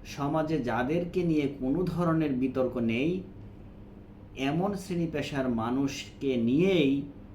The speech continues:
আগামী নির্বাচনে তিনশো আসনে প্রার্থী দেবেন। দলটির আত্মপ্রকাশ অনুষ্ঠান আজ রাজধানীর খামারবাড়িতে বাংলাদেশের বিভিন্ন শ্রেণী পেশার মানুষ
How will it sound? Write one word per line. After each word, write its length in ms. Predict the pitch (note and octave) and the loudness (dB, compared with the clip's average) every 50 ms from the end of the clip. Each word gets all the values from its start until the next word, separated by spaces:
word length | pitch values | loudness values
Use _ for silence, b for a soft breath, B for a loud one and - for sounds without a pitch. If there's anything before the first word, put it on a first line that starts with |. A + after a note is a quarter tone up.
| - - - - - | -16 -12 -6 -4 -2
আগামী 300 | C#3 D3+ D#3 D#3 D3+ C#3+ C#3 C3 B2+ | 0 0 2 2 4 4 4 4 4
নির্বাচনে 800 | B2+ B2+ A#2 A#2 C3+ D#3 E3 E3+ E3+ E3+ D#3 C#3+ B2+ B2 A#2+ B2 - - - - - - - - - - | 4 2 2 0 0 0 0 0 0 0 0 2 2 2 0 -2 -4 -8 -12 -16 -18 -18 -18 -16 -8 -2
তিনশো 360 | E3 F#3 G3+ F#3+ E3+ - F3 E3 D3+ D3 | 0 0 2 0 0 -2 -2 -2 -2 -4
আসনে 280 | - D#3 C#3+ C#3 B2+ A2 - - | -4 -2 -2 0 0 -2 -2 -2
প্রার্থী 360 | A#2 C3 D3 - - - C3 F#2+ G2 | -2 -2 -2 -2 -4 -6 -6 -6 -6
দেবেন। 240 | F2 D#2+ - - - - - - - - - - - - - - - - B B B B B B B B B A2 - | -8 -10 -10 -12 -14 -14 -16 -16 -18 -18 -18 -18 -18 -18 -16 -16 -18 -18 B B B B B B B B B -4 0
দলটির 460 | C3+ C3+ D3+ D3+ - F3+ E3 D#3+ D3+ D3 - - - - - - - - C#3+ E3 | 0 0 0 0 2 2 2 2 2 -2 -4 -8 -12 -16 -16 -12 -6 -4 -2 -2
আত্মপ্রকাশ 680 | E3 - - - F#3+ F#3+ F#3 F#3 F3+ F3+ F3 E3 E3 - D#3+ D3+ | -2 -2 -2 -2 -2 0 0 -2 0 0 0 0 0 0 -4 -4
অনুষ্ঠান 440 | D#3 D3+ - - - - D3 C#3 C3+ - - G#2+ A#2+ A#2+ A#2 A2+ | -4 -4 -4 -6 -6 -4 -2 -2 -2 -2 -4 -4 -2 0 0 0
আজ 160 | A#2 A#2 A#2+ - - - - - - - - - - - - - - - - A2 | 0 -2 -4 -6 -10 -14 -16 -18 -20 -20 -20 -20 -20 -18 -18 -18 -14 -8 -2 0
রাজধানীর 520 | A#2 C3+ D3 C#3+ C#3+ C#3+ - C#3 C#3+ C3+ B2 - - | 2 2 2 2 0 -2 -2 0 0 0 0 -2 -4
খামারবাড়িতে 800 | - B2+ B2+ C3+ D3 D#3+ E3 D#3 D#3 C#3+ C3+ A#2+ A2+ A#2+ A#2 A2+ A#2+ C#3+ E3 - - - - - - - - G#2 G#2+ | -6 -4 -2 0 0 2 2 2 2 2 2 2 2 0 -2 0 -2 -2 -4 -8 -12 -16 -16 -16 -16 -14 -10 -6 -4
বাংলাদেশের 600 | A#2+ C3+ D#3 E3 E3 D#3+ D#3 D3+ - - D3 C3 B2 A2+ G#2+ A#2 | -4 -2 0 0 0 0 0 -2 -4 -2 -2 0 0 0 -2 -2
বিভিন্ন 420 | B2+ C3+ C3+ C3+ E3 G#3 G3+ G3 F#3+ F3+ E3+ E3+ | -2 -2 0 0 0 0 0 0 0 0 -2 -2
শ্রেণী 260 | - D#3+ D#3 D#3 D#3 - - | -2 -4 -2 -2 -2 -2 -2
পেশার 460 | C#3+ C3 - - C3+ B2+ A#2+ A#2+ A#2+ A#2+ A#2 - - - - - - - - A#2 A#2+ | -2 -4 -4 -4 -4 -2 -2 0 -2 -2 -6 -10 -14 -18 -18 -18 -14 -8 -4 -2 0
মানুষ 360 | B2+ C3+ C#3+ D#3 E3+ F3+ | 2 2 2 2 0 0